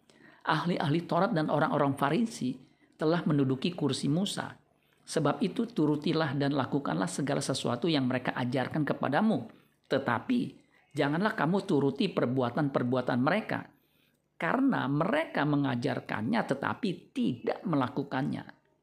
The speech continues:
Di samping itu, Tuhan Yesus mengajar dengan hikmat dari Allah Bapa.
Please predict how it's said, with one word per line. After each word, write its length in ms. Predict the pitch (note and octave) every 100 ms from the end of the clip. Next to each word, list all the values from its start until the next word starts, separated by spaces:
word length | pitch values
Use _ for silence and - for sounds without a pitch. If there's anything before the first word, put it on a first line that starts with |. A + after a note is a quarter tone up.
| _ _ _ _ _ _
Di 160 | - C#3+
samping 340 | D#3+ C#3+ D3+
itu, 300 | A#3+ - C#3
Tuhan 260 | C#3+ C#3 C#3
Yesus 300 | C3 G3+ -
mengajar 400 | C#3 C3 C#3 E3+
dengan 240 | C#3 C3 A#2+
hikmat 560 | F3 E3 - F3+ F3+ C3
dari 240 | B2 C3+
Allah 300 | B2+ B2 A2
Bapa. 460 | - A#2 - -